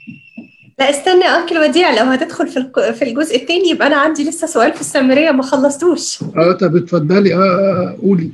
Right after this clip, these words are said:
Speaker 1: هي
Speaker 2: يعني
Speaker 1: السامرية أصلها شخصية بالنسبة لي، آم، عميقة قوي وجميلة قوي، وكان عندها احتياجات والمسيح نظر لاحتياجاتها.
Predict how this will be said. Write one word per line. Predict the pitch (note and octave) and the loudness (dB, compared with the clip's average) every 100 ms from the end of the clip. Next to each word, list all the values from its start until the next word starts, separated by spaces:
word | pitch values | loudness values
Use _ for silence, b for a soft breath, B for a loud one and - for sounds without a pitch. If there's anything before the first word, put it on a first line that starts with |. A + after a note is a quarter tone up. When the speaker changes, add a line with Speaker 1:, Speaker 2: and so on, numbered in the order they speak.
| - - A#3 | -14 -6 0
Speaker 1:
هي | C4+ | 2
Speaker 2:
يعني | A#3 | 2
Speaker 1:
السامرية | C4+ D4+ C#4 C#4+ E4+ | 2 0 2 2 2
أصلها | D#4+ D4 D#4 | 0 0 0
شخصية | D#4 C#4+ - D4 | 0 -4 0 2
بالنسبة | A#3+ A#3+ A#3 G#3+ A#3+ | 2 2 0 0 0
لي، | C4+ B3 G3+ | 0 -2 -2
آم، | F#3+ G3 F#3 - - - _ - | 0 -2 -2 -6 -12 -20 _ -8
عميقة | G3+ A3+ C#4 C#4 | -4 -2 -2 0
قوي | A3 A#3+ C#4+ | 0 0 0
وجميلة | C4+ A3+ A3+ G#3 A#3+ C4 | -2 -2 0 0 0 0
قوي، | - C4 C#4 | 0 0 -4
وكان | C4 A#3 G3+ | -4 -4 -2
عندها | G3 A3 C4 | -4 -4 -8
احتياجات | - A#3 G3 A#3 C#4 | -8 -4 -2 -2 -2
والمسيح | A3+ G3+ G3+ B3+ - | -4 -4 -6 -8 -2
نظر | A#3 A3+ G#3+ | 0 0 -2
لاحتياجاتها. | G#3 - G3+ G3 A#3 - C#4 | -4 -4 -4 -2 -2 -4 -6